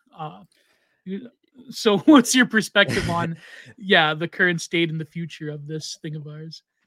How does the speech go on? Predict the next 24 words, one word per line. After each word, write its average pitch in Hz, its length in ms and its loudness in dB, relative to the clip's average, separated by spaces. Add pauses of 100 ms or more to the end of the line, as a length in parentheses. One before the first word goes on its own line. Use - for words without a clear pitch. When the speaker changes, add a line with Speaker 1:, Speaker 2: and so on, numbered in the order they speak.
Speaker 2:
Well, 117 120 -2
there's, 127 220 0
there's 117 320 -4
a 117 40 -2
lot 110 180 2
of 107 140 -6
divisions, 92 640 -8
right? 87 280 -10 (120)
Um, 82 460 -14 (260)
uh, - 100 -20 (200)
the 101 120 -16
past 107 320 -4
few 110 140 -4
nights, 92 460 -8
uh, 80 320 -14
our 92 120 -6
good 98 260 -4
friend, 92 400 -2
uh, 85 220 -6
the 92 100 -14
Fisher 107 340 -6
King, 90 360 -6
he's 92 260 -10
been, 92 420 -6